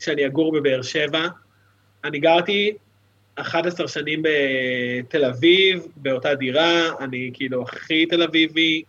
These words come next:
הכי אוהב את תל אביב, <laughs> זה הכי הבית שלי, מבחינתי תל אביב צריכה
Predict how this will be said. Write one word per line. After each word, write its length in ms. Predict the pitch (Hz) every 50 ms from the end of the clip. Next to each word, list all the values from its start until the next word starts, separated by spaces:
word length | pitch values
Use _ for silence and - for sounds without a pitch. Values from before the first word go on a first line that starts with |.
| _ _ _ _ _ _ _ _ _ _ _
הכי 240 | - - - 175 170
אוהב 180 | 175 175 170
את 80 | 175 175
תל 140 | 175 170 165
אביב, 440 | 160 156 156 160 160 160 160 156 156
<laughs> 960 | 156 151 131 - - - 160 135 170 147 - _ _ _ _ _ _ - 139
זה 100 | 147 143
הכי 260 | - - - 175 180
הבית 420 | 175 160 170 160 165 165 165 170
שלי, 300 | - 170 160 165 165 165
מבחינתי 340 | 160 - - 147 143 147 175
תל 120 | 170 170 151
אביב 160 | 147 156 156
צריכה 180 | 156 - 170